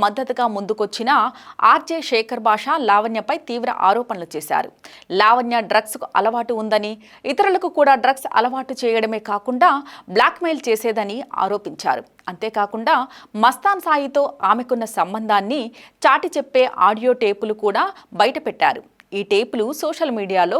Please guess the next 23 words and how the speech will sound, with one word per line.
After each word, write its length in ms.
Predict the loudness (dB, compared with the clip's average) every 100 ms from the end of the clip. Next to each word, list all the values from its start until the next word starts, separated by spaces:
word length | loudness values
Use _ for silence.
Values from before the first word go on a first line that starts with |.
| 0
వైరల్ 280 | 0 2 0
అవుతూ 240 | 0 -2 -4 -6 -10 -20 -4
వివాదాన్ని 600 | 2 2 4 0 0 -6 0
మరింత 320 | 0 0 -6 -6
రాజేశాయి. 680 | -4 -4 -4 -4 -2 -2 -6 _ -2 0
ఈ 20 | 0
వివాదం 400 | 4 4 4 2 0
ముదురుతుండగానే 720 | -2 -2 -2 0 2 2 2 2
లావణ్య 360 | 4 2 0 -4 -4 -4
ఒక 100 | -4 -2
ఛానల్ 320 | -2 -2 -4
డిబేట్లో 360 | -4 -4 -4 -6 -2
శేఖర్ 300 | -4 -4 -2
భాషపై 460 | -2 -2 -4 -4
చేయి 280 | -8 -8 -8 -6
చేసుకోవడం, 500 | -8 -4 -2 0 -2 -6 -20 -20 -2 0
ఆ 40 | 4
తర్వాత 360 | 4 6 4 0 2
మరికొన్ని 380 | 2 2 -4 2 2
ఆరోపణలు 420 | 4 2 -2 -2 -2
చేయడం 300 | 0 0 -2 -8 -18 -12
ఇరు 180 | 0 4 4
వర్గాల 320 | 4 4